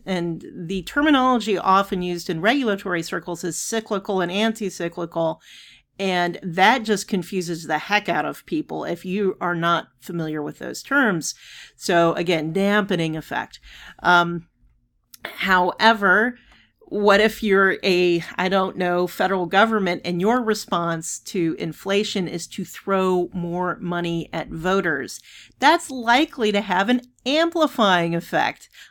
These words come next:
on money inflation. So that's your amplifying effects and dampening effects as opposed to positive feedback loops where it amplifies and makes things worse.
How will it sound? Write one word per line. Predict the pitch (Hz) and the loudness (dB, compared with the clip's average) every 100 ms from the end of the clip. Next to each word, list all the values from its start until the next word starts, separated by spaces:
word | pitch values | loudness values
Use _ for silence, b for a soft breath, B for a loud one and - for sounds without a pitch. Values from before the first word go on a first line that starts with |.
| B | B
on | 170 170 170 | -2 0 2
money | 190 214 214 170 | 4 6 4 2
inflation. | - 165 - 156 147 - 147 147 B B B B B | -4 -8 -4 -4 -4 -8 -10 -12 B B B B B
So | - 196 | -2 2
that's | 214 233 240 | 4 4 2
your | 208 - | 0 2
amplifying | 214 226 220 220 185 180 | 0 2 0 0 0 -2
effects | 175 - 165 - - | -4 -2 -2 -4 -12
and | - 180 170 170 160 | -6 -4 -2 -4 -8
dampening | 165 180 208 220 185 160 | -4 0 0 0 -2 -2
effects | 151 - 143 - | -6 -4 -6 -4
as | 165 170 | -6 -6
opposed | 165 165 170 - | -6 -4 -4 -6
to | |
positive | 160 175 185 185 170 160 | 0 2 4 2 -4 -4
feedback | 160 156 147 147 | -6 -2 -2 -2
loops | - 143 - - - b b | -6 -10 -10 -18 -20 b b
where | - 175 | -8 -6
it | - | -4
amplifies | 180 185 196 180 - 151 151 156 | -4 -4 -4 -8 -4 -2 -2 -4
and | 151 | -6
makes | 175 233 - | -4 -4 -6
things | - 190 175 | -4 -4 -4
worse. | 170 151 151 - - | -4 -4 -4 -6 -10